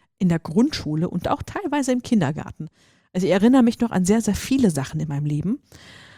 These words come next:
Und ich habe im, egal wo ich kam, immer wieder, äh, auf Widerstände. „Das kannst du so nicht machen, das muss man so machen.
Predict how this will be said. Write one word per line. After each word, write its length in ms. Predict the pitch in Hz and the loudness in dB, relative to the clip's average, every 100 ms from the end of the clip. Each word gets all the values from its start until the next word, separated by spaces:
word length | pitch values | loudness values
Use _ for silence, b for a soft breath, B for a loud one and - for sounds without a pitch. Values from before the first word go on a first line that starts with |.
| b b b - | b b b -2
Und 280 | 190 196 - | 0 0 -2
ich 120 | - | -2
habe 140 | 208 226 | 0 2
im, 220 | 226 214 _ _ | 0 -2 _ _
egal 580 | 208 190 240 320 294 180 | 0 4 6 8 6 6
wo 240 | 202 277 285 | 4 4 2
ich 180 | 233 | 0
kam, 260 | - 220 240 | 0 2 2
immer 280 | 233 226 214 | 4 4 4
wieder, 380 | 220 208 202 - - | 4 4 4 0 -6
äh, 100 | 180 - | -6 -2
auf 220 | 196 - | -2 4
Widerstände. 420 | 180 160 - 147 | 4 4 0 -4
„Das 160 | - - | -6 -4
kannst 260 | 165 160 | -2 0
du 40 | 170 | 0
so 140 | 156 | 0
nicht 260 | 160 156 196 | 0 -2 2
machen, 560 | 254 277 285 277 294 B B - | 4 4 2 4 2 B B -2
das 200 | 165 - | -2 2
muss 280 | 185 - 190 | 2 2 4
man 240 | 190 214 | 6 6
so 260 | 202 302 285 | 6 6 6
machen. 560 | 277 285 - 285 294 | 6 4 2 2 2